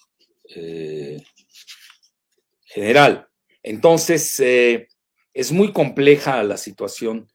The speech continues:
de Ucrania. Yo siempre les he come-, eh, yo parto de la base de la estabilidad estratégica, que lo aceptan las tres superpotencias, Estados Unidos, en ese orden Rusia y China. Bueno, no en ese orden, ¿eh? Perdón.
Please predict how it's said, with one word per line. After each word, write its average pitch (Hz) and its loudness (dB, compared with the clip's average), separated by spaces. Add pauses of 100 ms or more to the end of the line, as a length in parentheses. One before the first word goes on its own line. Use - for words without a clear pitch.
(340)
de 95 -14
Ucrania. 135 -4
Yo 120 -2
siempre 120 -6
les 90 -8
he 104 -10
come-, 92 -12 (280)
eh, 101 -16
yo 120 -2
parto 120 0
de 104 2
la 98 2
base 110 -2
de 98 -6
la 85 -10
estabilidad 90 -8
estratégica, 110 -10 (460)
que - -12
lo 98 -4
aceptan 98 -6
las 90 -12
tres - -10 (220)
superpotencias, - -6 (580)
Estados 110 -4
Unidos, 101 -10
en 98 -12
ese 107 -6
orden 101 -4
Rusia 104 -8
y 90 -10
China. 120 -4 (200)
Bueno, 113 -2
no 123 0
en 135 0
ese 135 0
orden, 90 0
¿eh? - -10 (240)
Perdón. 98 -4